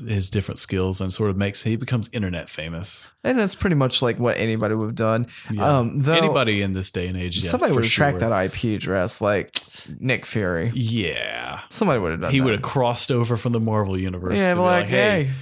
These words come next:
Speaker 1: Capt-, other Captain Marvel." Who <laughs>
Speaker 2: Yeah, come on down. Let's go beat
Speaker 1: What the,
Speaker 2: Thanos.
Speaker 1: what the fuck's up? <laughs>
Speaker 2: Um,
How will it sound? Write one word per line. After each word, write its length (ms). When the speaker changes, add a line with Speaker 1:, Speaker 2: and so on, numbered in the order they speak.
Speaker 1:
Capt-, 340
other 240
Captain 420
Marvel." 540
Who 160
<laughs> 340
Speaker 2:
Yeah, 300
come 160
on 240
down. 300
Let's 100
go 160
beat 200
Speaker 1:
What 40
the, 80
Speaker 2:
Thanos. 320
Speaker 1:
what 120
the 80
fuck's 440
up? 260
<laughs> 120
Speaker 2:
Um, 280